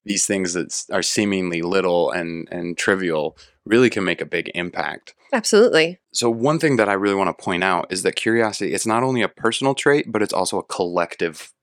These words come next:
Speaker 1: force, I
Speaker 2: Mm,
Speaker 1: think would
Speaker 2: yeah.
Speaker 1: be the best way to put it.
Speaker 2: Mm-hmm.
Speaker 1: Because it's something that can shape us as individuals, but then it also can, it does shape our entire society.
Speaker 2: Separates man from the beast.
Speaker 1: <laughs>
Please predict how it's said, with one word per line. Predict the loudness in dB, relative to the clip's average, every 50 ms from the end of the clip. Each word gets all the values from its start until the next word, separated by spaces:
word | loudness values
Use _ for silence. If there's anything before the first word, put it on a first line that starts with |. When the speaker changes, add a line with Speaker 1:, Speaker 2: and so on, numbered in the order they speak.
| _ _ -2
Speaker 1:
force, | -2 0 0 -2 -2 -4 -4 -4 -4 -8 -6 _
I | -6 -4
Speaker 2:
Mm, | -4
Speaker 1:
think | -4 -2 0 2
would | 2
Speaker 2:
yeah. | 2
Speaker 1:
be | 2
the | 0 -2
best | 0 0 -2 -2 -2 -4 -4
way | -4 -4
to | -4 -6
put | -8 -8 -8 -8
it. | -8 -8 -4 0
Speaker 2:
Mm-hmm. | 0 0 2 0 -4 -6 -6 -8
Speaker 1:
Because | -10 -8 -4 -4 -2 -2 -2
it's | -4 -4 -2
something | -2 0 -2 -2 -2 -2 -2 -2 0
that | 0 -2 -2 -2 -6 -14 -12
can | -8 -6 -4 -2
shape | -2 0 -2 -2 -4 -8 _ _ _ _
us | -6 -4 -4 -4 -4
as | -4 -4 -4
individuals, | -6 -8 -8 -8 -4 -4 -4 -2 0 0 0 0 0 -4 -8 -10 -12 -14 -20 -20 -20 -20 _ -4
but | 0 0
then | 2 2
it | 2 2
also | 2 2 2 2 0 -2 -4 -4
can, | -4 -4 -6 -6 -6 -2
it | -2 -2 -2 -4 _ _
does | 2 2 2 2 0 -2 -4 -6
shape | -6 -2 0 0 0 0 -2 -2
our | -2 -2 -2
entire | -4 -6 -4 -2 0 0 0 0 -4
society. | -6 -6 -4 -2 -2 -2 0 0 -2 -2 -4 -6 -10 -8 -4
Speaker 2:
Separates | -2 -2 0 2 0 0 0 0 0
man | 2 2 2
from | 0 -2 -2
the | -2
beast. | -2 -2 -2 0 -2 -2 -2
Speaker 1:
<laughs> | 0